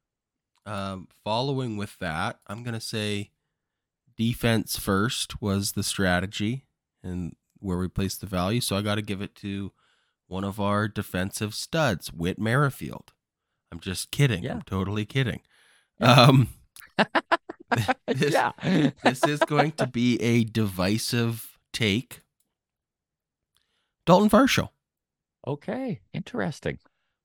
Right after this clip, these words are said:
Speaker 1: I think the numbers of Dalton Varsho frustrated this team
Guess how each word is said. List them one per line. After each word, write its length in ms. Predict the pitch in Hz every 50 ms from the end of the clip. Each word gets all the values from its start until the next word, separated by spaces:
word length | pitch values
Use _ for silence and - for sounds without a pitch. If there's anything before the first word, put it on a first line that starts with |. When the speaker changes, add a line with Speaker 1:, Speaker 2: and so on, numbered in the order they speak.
| _ _ _ _ _ _ _ _ _ _ _ _ _ _ _ _ _ _ _ _ _ _ _ _ _ _ _ _ _ _ -
Speaker 1:
I 160 | 135 139 147
think 520 | 135 _ _ - 180 208 294 - _ - _
the 100 | - 156
numbers 480 | 143 139 127 131 139 147 147 147 147 151
of 180 | 139 123 123
Dalton 380 | - 104 101 104 - - 127 117
Varsho 500 | 107 98 98 95 98 - - 107 107 107
frustrated 680 | - - 90 82 98 - - - 101 104 113 113 120
this 180 | 131 135 - -
team 520 | - - - 98 92 92 92 95 101 107